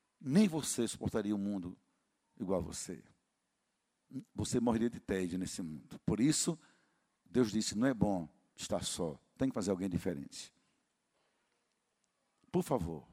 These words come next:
acabe com essa mania de querer achar que bom casamento é aquele que um é pelo outro subtraído. Não, bom casamento é que os dois se amam, se respeitam e no amor convivem com as diferenças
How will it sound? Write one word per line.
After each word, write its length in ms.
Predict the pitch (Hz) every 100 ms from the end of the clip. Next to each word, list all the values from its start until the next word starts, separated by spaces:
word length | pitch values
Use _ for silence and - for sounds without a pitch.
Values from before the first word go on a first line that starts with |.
| _ _ _ _ _
acabe 300 | - - 175
com 60 | 190
essa 140 | -
mania 280 | 156 131 147
de 60 | 123
querer 380 | 127 117 110 -
achar 280 | 101 - 123
que 100 | 107
bom 140 | 135
casamento 580 | 139 127 123 127 147 143
é 40 | 120
aquele 360 | - 135 135
que 220 | 123 127 131 - _ _ _ _ -
um 240 | 175 214 254
é 320 | 143 143 139 - _ _ _ _ _
pelo 180 | 139 123
outro 140 | 135
subtraído. 720 | - 143 - 123 110 98 80 71 _ _ _ -
Não, 300 | 92 76 73
bom 120 | 107
casamento 320 | 123 113 120 -
é 20 |
que 100 | 127
os 120 | 101
dois 280 | 95 170 202
se 220 | - 143
amam, 340 | 104 95 87 - _ _ _ _ _ _ _ _
se 160 | - 123
respeitam 760 | 107 - - 123 143 175 180 190 _ _ _ _ _ -
e 140 | 131 135
no 240 | 151 220
amor 560 | 202 131 117 104 131 - _ _
convivem 540 | - 101 - 165 202 160
com 60 |
as 80 | 120
diferenças 760 | 131 - 107 95 90 92 87